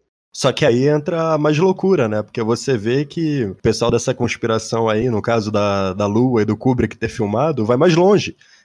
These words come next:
Pega, por exemplo, o filme O Iluminado, que ele dirigiu. Aí tem uma cena do Iluminado que o garoto principal tá com o moletom que tem a Apollo onze bordada. Aí o pessoal, "Não, ali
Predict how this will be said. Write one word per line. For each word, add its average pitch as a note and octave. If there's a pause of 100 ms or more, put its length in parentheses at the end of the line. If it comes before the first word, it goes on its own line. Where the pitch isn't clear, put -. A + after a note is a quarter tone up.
(140)
Pega, B2+
por C#3
exemplo, C3
o C3
filme B2
O B2+
Iluminado, A#2+
que -
ele G#2
dirigiu. G#2+ (320)
Aí -
tem G3+
uma F3+
cena G#3+
do G3
Iluminado G3+
que G3
o G#3
garoto F3+
principal G3+ (320)
tá G3
com G3
o -
moletom G3
que F#3+
tem F3+
a F3+
Apollo F#3+
onze F#3
bordada. A#2 (160)
Aí -
o -
pessoal, -
"Não, C#3
ali B2